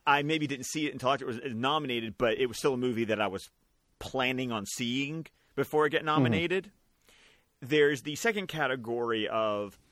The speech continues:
Speaker 1: um, okay, I'm gonna see it now that it's nominated.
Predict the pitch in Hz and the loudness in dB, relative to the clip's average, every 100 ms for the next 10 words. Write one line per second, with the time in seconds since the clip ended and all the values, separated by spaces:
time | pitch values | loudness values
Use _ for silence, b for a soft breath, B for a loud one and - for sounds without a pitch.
0 | _ _ _ _ _ 127 120 113 113 120 | _ _ _ _ _ 0 4 4 2 -2
1 | - _ _ _ _ _ _ _ _ _ | -12 _ _ _ _ _ _ _ _ _
2 | _ _ _ _ _ - 170 139 - - | _ _ _ _ _ 6 8 6 4 2
3 | 214 185 233 - - 208 143 143 139 120 | 2 2 -2 -2 -4 -4 -2 0 2 0
4 | 110 104 117 110 95 80 71 71 76 | -2 -4 -2 -2 -4 -8 -12 -14 -14